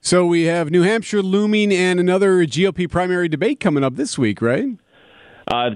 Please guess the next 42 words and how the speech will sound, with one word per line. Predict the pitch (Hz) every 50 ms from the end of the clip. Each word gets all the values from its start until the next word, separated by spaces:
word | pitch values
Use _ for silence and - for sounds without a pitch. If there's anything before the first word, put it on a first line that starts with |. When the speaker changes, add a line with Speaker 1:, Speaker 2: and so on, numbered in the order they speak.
| -
Speaker 2:
tomorrow | 147 139 156 180 233 269
night | 262 262 302 311 - - - _ -
in | 113 131
New | 151 156
Hampshire. | 160 190 254 277 - - 311 123 87 - _ _ _ _
In | - 135 135 131
fact, | - 175 160 147 -
I, | 156 147 - -
I, | - 139 123
you | 151 151
know, | 139 123
I'm | 127 117 -
sorry. | 107 85 85 90
I | 71 - 147
don't | 160 143
even | 120 113
know | 110 110
what | 104 -
day | 110 104 98
it | 82
is. | 80 78 - - _ _ _ _
Today's | - 165 165 151 - -
Tuesday. | 151 127 113 - 87 76 76 - _ _
Speaker 1:
<laughs> | _ -
Thursday | - 139 147 170 185 180 131 175 170 185 190 180 170 - - - 190
is | 160 - - 160 - 233 220 190 -
Speaker 2:
It's | 147 139 123
Speaker 1:
when | 127 131 120
it | 190
Speaker 2:
Thursday | 180 170 170 156
Speaker 1:
would | 143
Speaker 2:
night. | 127 110 98 92 - -
Speaker 1:
Yeah. | 85 78
Speaker 2:
Man, | 123 135 151 160 165 156 139 120 107 104 -
I | - 131 147
need | 147 139 131 110
more | 113 110 110
coffee. | - - 110 104 101 - - 90
Speaker 1:
That's | 143 160 - 196
okay. | 180 165 - 139 101 85 -
Speaker 2:
Two | 320 349
nights | 302 208 190 190 180 -